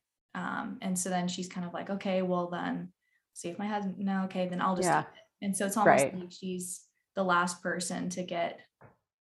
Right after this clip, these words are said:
Speaker 2: Yeah, you never see her indulge really ever. She's so controlled
Speaker 1: Mm-hmm.
Speaker 2: and she's so, like, perfect in her, the way she dresses and her makeup and her presentation.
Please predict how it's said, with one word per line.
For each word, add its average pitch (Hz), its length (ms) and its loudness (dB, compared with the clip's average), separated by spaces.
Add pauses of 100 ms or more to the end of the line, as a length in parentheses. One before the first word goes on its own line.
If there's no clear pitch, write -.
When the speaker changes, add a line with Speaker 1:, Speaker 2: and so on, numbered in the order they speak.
(1000)
Speaker 2:
Yeah, 202 120 10
you 202 140 10
never 240 280 12
see 220 240 8
her 208 160 12
indulge 147 640 12
really 147 220 10
ever. 139 360 12
She's 170 260 4
so 175 180 12
controlled 156 920 8 (760)
Speaker 1:
Mm-hmm. 214 240 2
Speaker 2:
and 151 600 8 (240)
she's 165 240 0
so, 165 240 10
like, 147 360 8 (200)
perfect 147 760 8
in 156 140 6
her, 147 600 6 (1080)
the 175 120 8
way 151 140 8
she 160 160 0
dresses 147 800 8
and 151 220 4
her 147 400 8
makeup 170 500 8
and 160 140 8
her 165 100 4
presentation. 147 1120 2